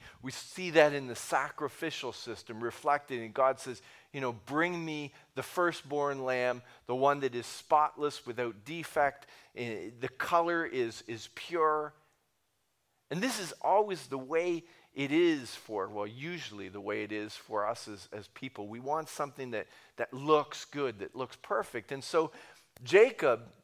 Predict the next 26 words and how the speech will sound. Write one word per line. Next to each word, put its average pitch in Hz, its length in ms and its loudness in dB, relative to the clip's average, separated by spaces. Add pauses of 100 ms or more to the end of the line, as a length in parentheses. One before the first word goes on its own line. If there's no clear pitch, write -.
you 170 120 -2
know, 170 120 2
it's 160 140 -2
hard 233 380 -2
to 196 80 0
understand 165 720 -4 (140)
the 135 80 -2
way 139 220 2
things 139 340 -8
are 117 100 -2
laid 110 320 -2
out 113 260 0
here, 135 360 -10 (520)
the 127 100 -4
way 143 180 2
things 139 280 -6
are 117 80 -8
translated 131 840 -2
into 113 220 -6
English. 139 300 -8
And 123 100 -2
I'm 139 140 4
not 156 60 -2
even 135 200 -6
saying 135 380 -4 (300)
that, 123 220 0